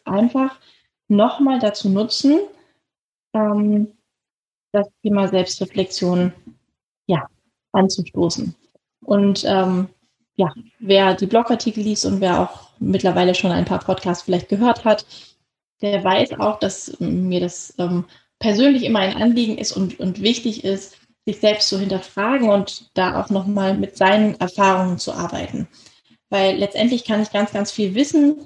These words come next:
mir anhäufen. Umsetzen muss ich das letztendlich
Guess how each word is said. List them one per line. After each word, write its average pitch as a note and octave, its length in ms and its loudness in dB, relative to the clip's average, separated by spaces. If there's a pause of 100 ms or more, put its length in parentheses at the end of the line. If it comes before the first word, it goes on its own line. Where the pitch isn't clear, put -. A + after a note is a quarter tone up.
mir G#3+ 220 2
anhäufen. A3+ 600 2 (600)
Umsetzen A3+ 560 2
muss G#3+ 180 -4
ich G#3 100 -6
das G3 140 -10
letztendlich G3 840 -6